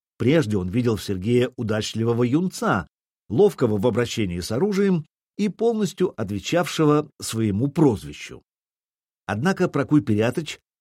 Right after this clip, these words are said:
не был бы поставлен на свою непростую должность князем Олегом, если бы его могло долго обманывать внешнее. И за пару часов разговора на намёках и недосказанностях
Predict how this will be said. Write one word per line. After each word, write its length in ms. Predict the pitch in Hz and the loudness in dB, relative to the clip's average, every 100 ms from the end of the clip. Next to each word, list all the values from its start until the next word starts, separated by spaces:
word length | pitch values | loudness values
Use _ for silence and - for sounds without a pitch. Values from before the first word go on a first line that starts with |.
| - | -8
не 180 | 107 107 | -2 2
был 160 | 123 | 2
бы 100 | 123 | 0
поставлен 560 | 117 147 - 185 127 117 | -2 -2 0 0 2 0
на 60 | |
свою 320 | 107 117 120 120 | -4 0 0 2
непростую 560 | 113 123 117 - 113 | 0 -2 -2 0 0
должность 600 | 104 151 120 92 95 - | 4 4 4 0 -4 -6
князем 400 | - 117 95 85 | -8 -4 -2 -4
Олегом, 440 | 90 139 196 202 180 - _ _ _ | -2 0 2 2 2 -4 _ _ _
если 340 | 95 147 208 214 | -4 0 0 4
бы 120 | 196 | 6
его 160 | 190 180 | 6 6
могло 300 | 175 165 165 | 2 2 0
долго 420 | 98 107 117 147 | 2 0 2 0
обманывать 560 | 98 80 73 78 92 | 0 -6 -8 -8 -6
внешнее. 640 | 107 135 120 - - - - _ _ _ _ _ _ - | -2 0 0 -2 -12 -20 -20 _ _ _ _ _ _ -4
И 60 | |
за 140 | 127 127 | 0 2
пару 240 | 139 131 | 2 0
часов 440 | 120 113 143 131 - | 0 -2 2 0 -2
разговора 640 | 117 113 95 131 139 117 98 | -4 -2 2 4 4 2 0
на 160 | 104 | -2
намёках 600 | 113 110 117 143 156 190 - | 0 0 2 0 0 -4 -4
и 140 | 135 | -4
недосказанностях 1080 | 120 90 87 - 208 202 202 190 202 185 | -4 -4 -8 -6 -4 -4 -4 -2 -2 -4